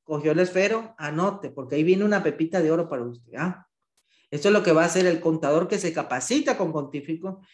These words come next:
y el contador que no viene, pues, a estos webinars tan maravillosos de Contífico que ha preparado durante todo este mes de febrero, ¿ah? Muy bien.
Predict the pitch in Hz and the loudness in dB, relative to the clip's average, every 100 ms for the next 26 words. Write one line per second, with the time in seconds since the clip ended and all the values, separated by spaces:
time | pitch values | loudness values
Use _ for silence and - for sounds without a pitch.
0 | _ 160 175 175 175 160 160 202 196 175 | _ 2 4 4 2 4 4 4 2 2
1 | 185 180 226 233 190 160 147 143 170 156 | 2 4 2 2 0 0 -2 -2 -4 0
2 | 165 170 170 160 160 - 175 190 175 151 | 0 0 -2 -4 -8 -6 -4 -2 0 0
3 | 156 160 160 160 139 156 170 165 160 135 | -2 -2 -4 -4 -10 -10 -8 -6 -4 -4
4 | 135 123 139 180 175 - 131 143 135 135 | -6 -4 0 2 2 -2 -8 -6 -4 -6
5 | - 135 127 _ _ _ _ - 185 202 | -6 -8 -8 _ _ _ _ 0 2 4
6 | 214 190 208 175 165 180 190 156 139 196 | 4 2 0 2 2 2 0 -2 0 0
7 | 175 127 135 - - _ _ _ _ _ | 0 0 -2 -4 -8 _ _ _ _ _
8 | 180 202 143 104 - | -4 -2 -2 -4 -10